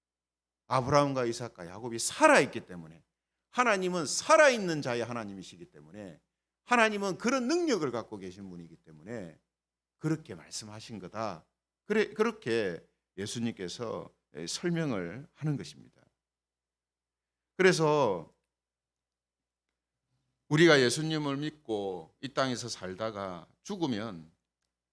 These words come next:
그걸로 끝이 아니라 하나님의 나라가 있고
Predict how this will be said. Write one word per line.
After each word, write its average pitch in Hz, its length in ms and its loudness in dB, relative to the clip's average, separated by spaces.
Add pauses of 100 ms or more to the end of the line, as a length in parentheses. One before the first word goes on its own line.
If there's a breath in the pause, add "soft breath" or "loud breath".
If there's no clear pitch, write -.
(500)
그걸로 143 420 2
끝이 151 680 -4 (1500)
아니라 104 640 -6 (640)
하나님의 127 520 -2
나라가 113 560 -2
있고 85 560 -10